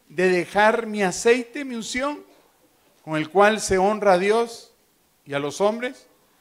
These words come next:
para ir a ondear sobre los árboles". ¿Qué era lo que estaba diciendo? "¿Será que lo que me ha mandado Dios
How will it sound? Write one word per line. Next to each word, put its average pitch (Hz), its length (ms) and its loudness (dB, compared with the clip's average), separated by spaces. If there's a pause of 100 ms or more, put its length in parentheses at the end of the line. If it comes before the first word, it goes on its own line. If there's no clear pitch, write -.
(280)
para 202 360 6
ir 285 240 2
a 269 160 4
ondear 233 720 -2 (560)
sobre 160 400 -6
los 143 240 -8
árboles". 196 560 -16 (1800)
¿Qué 226 140 4
era 262 140 4
lo 240 80 2
que 208 60 0
estaba 240 300 2
diciendo? 233 580 -4 (480)
"¿Será 190 560 0
que 254 120 -10
lo 220 200 -2
que 160 140 -12
me 165 180 -4
ha 214 100 0
mandado 226 720 -4
Dios - 600 -14